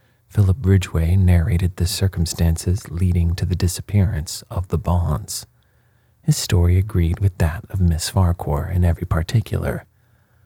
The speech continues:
When he had finished, Poirot took up the thread with a question.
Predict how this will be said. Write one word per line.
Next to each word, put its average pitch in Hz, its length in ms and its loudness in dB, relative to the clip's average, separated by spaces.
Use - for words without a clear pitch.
When 87 160 4
he 78 80 4
had 78 160 0
finished, 90 560 2
Poirot 104 640 2
took - 240 -2
up 104 80 0
the 123 80 -2
thread 82 520 -2
with 90 100 2
a 87 60 0
question. - 480 -4